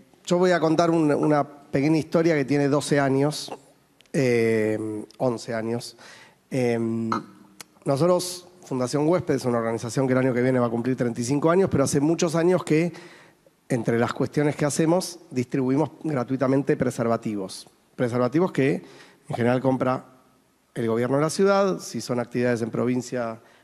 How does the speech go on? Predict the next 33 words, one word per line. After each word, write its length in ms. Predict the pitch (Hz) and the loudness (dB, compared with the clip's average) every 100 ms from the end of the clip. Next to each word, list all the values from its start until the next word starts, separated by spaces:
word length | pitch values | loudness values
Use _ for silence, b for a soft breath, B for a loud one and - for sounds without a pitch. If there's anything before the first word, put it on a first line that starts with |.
| _ | _
en 120 | 147 131 - - - | -4 -4 -12 -10 -2
provincia 560 | 170 170 170 170 180 | 2 4 2 2 2
o 80 | 147 | 2
nación. 460 | 135 117 123 110 - B B B B B B _ _ _ _ _ - | 0 -2 -6 -8 -12 B B B B B B _ _ _ _ _ 0
Y 140 | 185 | 2
hace 220 | 180 - | 4 2
muchos 460 | 214 302 - 160 - | 2 2 2 0 2
años, 600 | 151 143 143 175 - - - _ _ _ | 2 2 0 -2 -8 -16 -20 _ _ _
el 160 | 143 123 | -2 0
Ministerio 500 | 127 120 175 170 156 | 0 0 0 2 2
de 60 | |
Salud 300 | 131 151 180 | 2 2 4
de 60 | 147 | 4
la 100 | 131 | 2
Nación 540 | 139 151 151 156 156 - _ _ - | 2 2 2 2 -2 -10 _ _ -6
publicaba 880 | - 190 196 196 240 202 156 170 202 - | -2 0 0 0 2 4 2 0 -4 -4
un 140 | 170 156 | 0 0
listado 580 | 165 - 180 180 190 | -2 -2 0 0 0
de 100 | 165 | 0
los 120 | 143 139 | 0 0
lugares 380 | 156 170 185 | 2 4 4
donde 220 | 165 151 131 | 4 2 4
se 120 | 143 | 2
encontraban 640 | 131 139 135 160 170 170 | 2 2 2 2 4 2
gratuitamente 640 | 139 127 143 135 135 131 127 | 2 2 2 2 2 4 2
los 80 | |
preservativos. 800 | - 113 131 113 - - - - B B B B B B B B _ - | 2 0 -2 -4 -4 -8 -10 -16 B B B B B B B B _ -2
Volviendo 380 | 123 131 160 | 0 2 2
a 40 | 156 | 2
la 80 | 139 | 2
encuesta 320 | 139 160 165 | 0 0 2
del 80 | 135 | 2
principio, 760 | 135 135 175 165 180 170 - | 0 0 0 2 2 0 -10